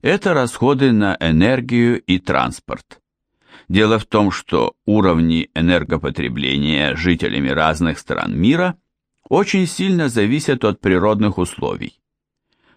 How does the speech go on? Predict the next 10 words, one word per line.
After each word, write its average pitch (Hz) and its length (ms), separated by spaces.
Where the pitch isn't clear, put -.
Такой 165 720
очень 113 440
интересный 85 600
материал 98 680
приводится, 170 560
например, 117 520
в 104 80
работах 92 500
профессора 98 720
Клименко. 80 800